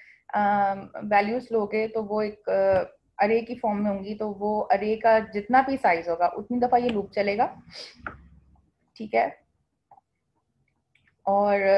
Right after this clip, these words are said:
यहाँ पे वो जो loop है वो पहली value को जो है वो दूसरी value के साथ compare करेगा। अगर वो value जो है वो, अ, order के हिसाब से नहीं है तो swapping का function call करेगा,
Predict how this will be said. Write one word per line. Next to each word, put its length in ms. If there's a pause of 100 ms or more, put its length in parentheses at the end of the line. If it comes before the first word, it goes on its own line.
(440)
यहाँ 300 (100)
पे 300
वो 160
जो 140
loop 340
है 260 (260)
वो 80
पहली 360
value 320
को 460 (420)
जो 180
है 420 (320)
वो 100
दूसरी 380
value 260
के 120
साथ 240 (400)
compare 360
करेगा। 420 (600)
अगर 260
वो 140
value 340
जो 120
है 200
वो, 120 (1900)
अ, 320
order 240
के 140
हिसाब 280
से 140
नहीं 320
है 200 (320)
तो 60
swapping 540
का 80
function 380
call 220
करेगा, 400